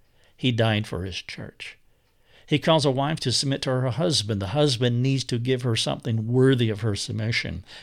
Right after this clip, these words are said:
And you may say, "Well, she needs to submit anyhow." Please don't go there. That's another podcast. That's another article. Give her something worthy of her submission. One of the things you mu-,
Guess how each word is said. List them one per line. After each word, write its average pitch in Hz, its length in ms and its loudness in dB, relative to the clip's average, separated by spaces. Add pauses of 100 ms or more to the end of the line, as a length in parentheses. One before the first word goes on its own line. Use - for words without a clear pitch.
And 139 100 2
you 135 80 4
may 127 100 4
say, 135 180 2
"Well, 127 120 2
she 143 160 0
needs 139 180 2
to 120 80 0
submit 123 380 2
anyhow." 101 500 -2
Please 147 200 0
don't - 180 -4
go 107 160 2
there. 104 320 -2 (920)
That's 113 200 0
another 107 240 -2
podcast. 98 560 -4 (520)
That's - 180 -2
another 110 280 2
article. 107 540 0 (840)
Give 135 180 4
her 117 140 4
something 113 480 -2
worthy 113 360 2
of 101 160 0 (340)
her 127 140 2
submission. 113 600 0 (260)
One 165 200 6
of 185 80 6
the 147 80 6
things 135 400 2
you 127 120 2
mu-, 127 280 2